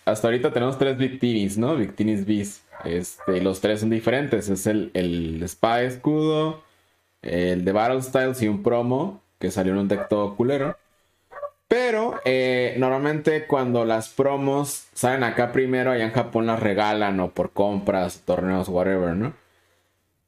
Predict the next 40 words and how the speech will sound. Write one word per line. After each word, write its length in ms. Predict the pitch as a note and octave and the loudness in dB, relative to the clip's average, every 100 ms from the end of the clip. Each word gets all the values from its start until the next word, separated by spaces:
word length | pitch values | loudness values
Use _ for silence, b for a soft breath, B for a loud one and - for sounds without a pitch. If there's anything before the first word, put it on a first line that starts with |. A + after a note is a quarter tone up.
| _ _ | _ _
Y 180 | B2 C3 | 0 2
este 240 | C#3 C3+ | 0 0
último 260 | D#3+ E3 D#3+ | 0 2 2
Victini 460 | D#3+ D#3+ D3 C#3 | 0 0 0 2
que 80 | C#3 | 0
les 180 | B2+ B2 | 0 2
digo 300 | A#2 A2+ A2+ | 2 0 0
promo, 580 | - B2 A#2 A2+ E3 - _ | 0 0 0 -2 -2 -10 _
lo 320 | - G2+ G#2+ G#2+ | -4 0 2 2
dio 200 | G#2+ A2+ | 0 2
Naya 240 | A2+ C3 | 2 0
en 40 | C3+ | 0
Japón 420 | C#3+ - G#3+ F#2 | 0 0 0 0
y 40 | |
hasta 220 | G#2 G#2 A2+ | -2 0 2
ahí 120 | B2+ | 2
va 120 | C#3+ | 2
bien 160 | D3 D3 | 0 0
la 40 | C#3+ | -2
historia, 440 | C#3+ D3 B2+ G#2+ | 0 0 2 0
¿no? 220 | A#2 - - _ _ _ _ _ - | 0 -2 -8 _ _ _ _ _ 0
El 260 | B2+ B2+ | 0 2
problema 840 | C3 C#3+ C#3+ E3+ E3 D3 C#3 D#3+ - - | 0 2 2 0 0 0 0 -2 -6 0
es 240 | B2+ B2+ | 0 2
de 180 | C#3+ C#3+ | 0 0
que 100 | C3 | 0
le 120 | B2+ | 0
pusieron 560 | - A2+ - A#2+ C3 C3 | 0 -2 0 0 2 0
los 160 | A#2 | 0
ataques 680 | A2+ - A#2 A#2 A#2+ B2+ B2+ | -2 0 0 0 0 0 2
y 60 | A2+ | 0
el 180 | F#2 | 0
texto 540 | - A2+ A#2 - B2 B2 | 0 0 0 -2 0 2
y 140 | A2 | 0
todo, 640 | F#2+ - - B2 B2+ D#3+ F#3+ | -2 0 2 2 2 0 0
o 80 | B2 | 0
sea, 120 | G#2+ | 0
toda 180 | - A#2+ | 0 0
la 80 | |
información. 840 | B2+ B2 G2+ G2 F#2+ - A#2+ D3+ | 0 0 0 0 0 0 0 -2